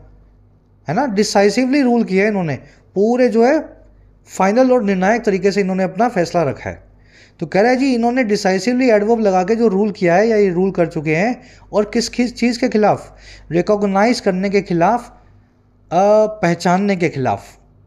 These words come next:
है ना, या एक्नॉलेज करने के खिलाफ, हमारे एक मूलभूत अधिकार को, फंडामेंटल राइट को, जो है लोगों का सेम सेक्स के, एक ही लिंग के,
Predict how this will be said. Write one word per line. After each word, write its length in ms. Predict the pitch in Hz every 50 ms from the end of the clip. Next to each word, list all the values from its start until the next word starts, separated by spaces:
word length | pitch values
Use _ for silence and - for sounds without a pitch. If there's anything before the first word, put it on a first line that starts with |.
| _ _ -
है 60 | 135
ना, 80 | 160 220
या 200 | 233 208 208 196
एक्नॉलेज 500 | 190 - 175 165 170 180 196 220 214 185
करने 280 | - 185 156 156 156
के 100 | 147 147
खिलाफ, 440 | 139 - 131 123 110 95 90 - - _ - - - - - - - -
हमारे 400 | 147 156 170 180 208 226 240 202
एक 220 | 156 202 220 202
मूलभूत 560 | 196 175 170 185 190 196 185 180 214 233 233
अधिकार 400 | 202 165 170 147 - 160 165 170
को, 260 | 165 - 190 208 240
फंडामेंटल 720 | 233 233 - - 165 165 180 190 196 190 185 180 175 214 208
राइट 320 | 175 135 131 135 156 151 -
को, 400 | - 165 185 226 247 240 - - - _ _ _ -
जो 240 | 127 123 139 190 208
है 160 | 196 196 208
लोगों 400 | 208 180 156 156 156 165 190 196
का 420 | 185 - 165 185 220 247 226 - - - _ _ -
सेम 460 | - - - - - 214 220 240 240
सेक्स 340 | 226 - - 190 190 - -
के, 260 | - 214 214 254 262 - - - - - - - -
एक 160 | 180 208 202 -
ही 60 | 214
लिंग 300 | 185 170 160 156 160 156
के, 220 | 147 175 214 247